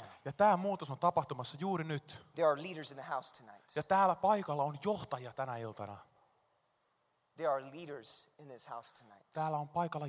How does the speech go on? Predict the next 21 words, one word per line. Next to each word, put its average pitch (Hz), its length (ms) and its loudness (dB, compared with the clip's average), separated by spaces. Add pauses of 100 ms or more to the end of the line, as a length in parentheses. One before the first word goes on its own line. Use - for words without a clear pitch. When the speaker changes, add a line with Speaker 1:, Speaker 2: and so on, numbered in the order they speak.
Speaker 2:
johtajia. 113 680 -6 (220)
Speaker 1:
Each - 520 -8
and 165 180 -18
every 156 480 -6
single 135 460 -8
one 117 200 -10
of 104 120 -20
you. - 60 -20 (140)
Speaker 2:
Joka 175 440 4
ikinen 135 560 -4
teistä 139 420 -6
Speaker 1:
Carries 113 240 -2
the - 80 -16
potential 143 640 -12 (260)
Speaker 2:
kantaa 156 420 0
sitä 131 140 -2
Speaker 1:
to - 80 -6
Speaker 2:
potentiaalia. 120 760 0 (240)
Speaker 1:
lead 160 300 -6 (400)
a 127 60 -12
revival. 120 500 -6